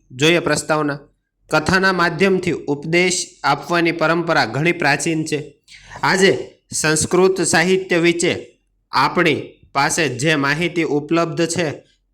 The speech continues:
તેના આધારે વિચાર કરવામાં આવે તો આ પરંપરાનો પ્રારંભ આર્યશૂરની જાતકમાળામાંથી થાય છે. તેમાં ભગવાન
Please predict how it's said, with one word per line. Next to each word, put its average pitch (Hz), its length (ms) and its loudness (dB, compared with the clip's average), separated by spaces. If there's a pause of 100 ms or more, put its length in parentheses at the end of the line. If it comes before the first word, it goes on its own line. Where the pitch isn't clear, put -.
તેના 156 420 2
આધારે 156 460 0
વિચાર 151 520 0
કરવામાં 156 540 -2
આવે 147 200 -2
તો - 680 -6 (300)
આ 143 260 0 (400)
પરંપરાનો 165 760 -2
પ્રારંભ 151 720 -2 (180)
આર્યશૂરની 160 840 -4
જાતકમાળામાંથી 156 1120 -6 (280)
થાય 147 280 0
છે. 151 320 -8 (960)
તેમાં 180 300 2 (840)
ભગવાન 170 500 4